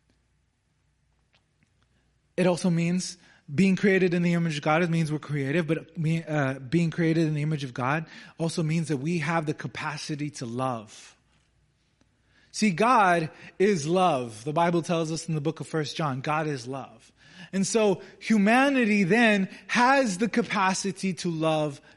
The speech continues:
people, to love others, to love like God has loved. I used to believe that it was impossible for humanity to truly love like God loves. And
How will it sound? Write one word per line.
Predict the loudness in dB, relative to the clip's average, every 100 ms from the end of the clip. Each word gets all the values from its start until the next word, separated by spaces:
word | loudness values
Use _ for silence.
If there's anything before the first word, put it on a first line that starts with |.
| -10
people, | -6 -6 -8 -20 -20 _ _ _
to | -6
love | -2 0 -2 -4 -12
others, | -10 -10 -10 -14 -16 -20 -20 _ _ _ _ -8
to | -6
love | -2 0 2 2 -2 -6 -14 -20 _ _ -10
like | -10 -4
God | -2 -2 -4 -10 -18 _ _ _
has | -14 -12 -10
loved. | -12 -14 _ -20 -6
I | 0
used | 4 2 2
to | 0
believe | 2 2 0 0 -4 -10 -20 _ _ _ _ _ _ _ _ -16 -4
that | 0
it | 0
was | 0
impossible | -4 0 -2 -2 -6 -6
for | -6
humanity | -8 -8 -8 -8 -8 -10
to | -10 -12 -14 -10
truly | -6 -4 -2 -4 -4
love | -4 -4 -4 -8 -20 -20 -12
like | -6 -4 -6 -14 -6
God | -4 -4 -6
loves. | -6 -6 -8 0
And | 2 2